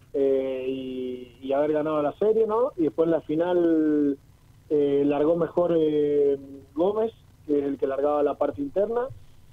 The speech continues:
eh, y en la segunda vuelta lo, se, se equivoca en el fondo de la recta, en la curva dos, y bueno, lo logro pasar y ahí mantuve la punta, gracias a Dios, y bueno, eh, realmente, como, como dije antes, tenemos un auto recontra competitivo que,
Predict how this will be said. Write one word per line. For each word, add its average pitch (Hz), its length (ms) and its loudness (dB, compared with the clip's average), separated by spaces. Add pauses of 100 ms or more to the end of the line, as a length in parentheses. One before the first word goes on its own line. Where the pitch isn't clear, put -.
(160)
eh, 139 420 0
y 139 80 0
en 139 160 -2
la 139 140 -6 (100)
segunda 165 360 2
vuelta 175 360 0
lo, 151 380 0
se, 139 160 -4 (120)
se 147 60 0
equivoca 165 440 0
en 156 80 -4
el 151 100 -4
fondo 175 320 0
de 160 80 2
la 151 100 2
recta, 196 440 -4 (280)
en 135 140 -14
la 135 100 -6
curva 139 1040 0
dos, 208 220 2 (760)
y 135 360 0
bueno, 147 200 2
lo 143 140 2
logro 160 300 2
pasar 220 380 0
y 202 60 6
ahí 165 140 4
mantuve 156 440 0
la 147 120 0
punta, 185 480 2
gracias 147 360 0
a 143 60 2
Dios, 170 300 4
y 160 40 2
bueno, 139 200 0 (180)
eh, - 460 -2 (260)
realmente, 139 540 0
como, 135 280 -14
como 139 200 -6
dije 147 180 0
antes, 147 300 -4
tenemos 143 260 -4
un 143 80 0
auto 139 580 0
recontra 143 380 -4
competitivo 139 640 -2
que, 131 220 -8